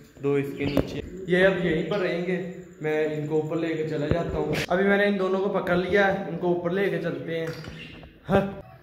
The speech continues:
अब ये यहाँ पर खेलते रहेंगे। ये उठा ले इसका पोटी खाना, ये हमारे घर के वालों के पुट्ठे काम हैं।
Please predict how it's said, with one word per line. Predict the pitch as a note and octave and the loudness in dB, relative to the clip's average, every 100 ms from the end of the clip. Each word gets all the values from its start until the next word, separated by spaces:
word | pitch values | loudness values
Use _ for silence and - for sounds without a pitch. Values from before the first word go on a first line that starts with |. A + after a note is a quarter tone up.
| - - - - - - _ - | -20 -20 -20 -20 -20 -20 _ -10
अब | A#2+ | -10
ये | A#2+ B2+ | -6 -4
यहाँ | B2+ B2 | -4 -4
पर | C#3 C3 | -6 -4
खेलते | E3 D3+ B2+ D3 | 0 0 0 0
रहेंगे। | D3 D3+ E3+ F3 D#3+ C#3+ - - - - _ - - _ _ - - | 2 2 2 2 2 0 -6 -20 -20 -20 _ -20 -20 _ _ -20 -8
ये | D3+ F3+ F#3 | 0 2 2
उठा | F3+ D#3 D#3 | 0 2 2
ले | E3 | 2
इसका | E3 - F3 | 0 0 -2
पोटी | D#3 D#3+ E3 | 0 -2 -2
खाना, | C#3+ D#3+ D#3+ D3+ - - - - - - - - - - - - - - | -2 -2 -2 -4 -10 -20 -20 -18 -18 -18 -20 -20 -18 -16 -16 -16 -16 -8
ये | - A#3 A3 | 0 4 4
हमारे | F#3 A3 G3+ E3 | 4 4 4 4
घर | E3+ F#3+ D#3 - - | 4 4 2 -4 -10
के | |
वालों | D3+ E3+ E3+ E3+ | 0 4 6 4
के | D#3+ | 0
पुट्ठे | F3 E3+ D#3+ E3 | -4 -4 -2 0
काम | E3+ D3+ C#3+ | 0 -2 -4
हैं। | D3+ | -10